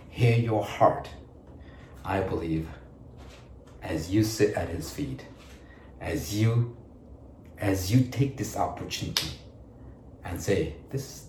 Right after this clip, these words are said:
this lockdown is not to be complained about, but this is to actually give ourselves into his hand," God will fill your heart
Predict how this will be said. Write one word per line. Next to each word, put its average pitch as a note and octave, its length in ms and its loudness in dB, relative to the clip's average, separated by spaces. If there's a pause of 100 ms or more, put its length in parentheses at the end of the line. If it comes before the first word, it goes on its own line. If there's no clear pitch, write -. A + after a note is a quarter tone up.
this F#3+ 200 0
lockdown D#2 600 -2 (560)
is F#2 260 -4
not F#2 380 0 (320)
to - 80 -8
be F#2 100 -4
complained E2 480 -4
about, D2+ 460 -8
but D#2 160 -8
this - 260 -8
is - 280 -12 (400)
to - 100 -6
actually D#2+ 320 -6
give F2+ 260 0
ourselves - 560 -4
into D#2 240 -10
his D#2+ 260 -6
hand," - 360 -10 (1200)
God F#2+ 440 0
will F2 140 -2
fill A2 340 0
your A2+ 160 2
heart D2+ 380 -4